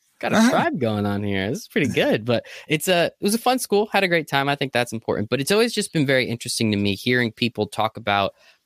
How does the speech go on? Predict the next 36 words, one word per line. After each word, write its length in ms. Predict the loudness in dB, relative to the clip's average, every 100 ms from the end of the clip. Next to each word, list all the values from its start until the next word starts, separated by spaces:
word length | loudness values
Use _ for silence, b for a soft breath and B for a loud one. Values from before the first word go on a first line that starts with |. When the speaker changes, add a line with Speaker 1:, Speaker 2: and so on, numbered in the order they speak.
| _
Speaker 1:
the 120 | -6
brain 400 | -4 0 0 0
and 100 | -2
how 160 | -2 -2
important 460 | -2 -2 -2 0
it 120 | -2 0
is 400 | 0 2 0 -2
and, 140 | -2
and 140 | -2 -2
just 180 | -4 -4
all 200 | -2 -2
these 340 | 0 -2 -2 -8 -14
little 400 | -4 -2 0 0
intricacies, 640 | -2 -4 -6 -2 0 0
especially 460 | -2 -2 -2 0 0
as 100 | 0
you 60 |
said, 240 | -2 0 0
over 160 | -2
the 80 | -2
last 400 | -2 0 -2 -4 b b b _
ten, 320 | -4 0 0
twenty 360 | -2 -2 0 0
years 440 | 2 2 2 0
that 140 | -2 -2
we're 120 | -2
really 300 | -2 0 0
starting 260 | -2 -2 -2
to 80 | -2
pay 160 | -2
attention 380 | -2 -2 -4 -4
to 160 | -2 -2
it 40 |
more. 180 | 0 2
And 80 | 2
obviously, 580 | 2 0 0 0 0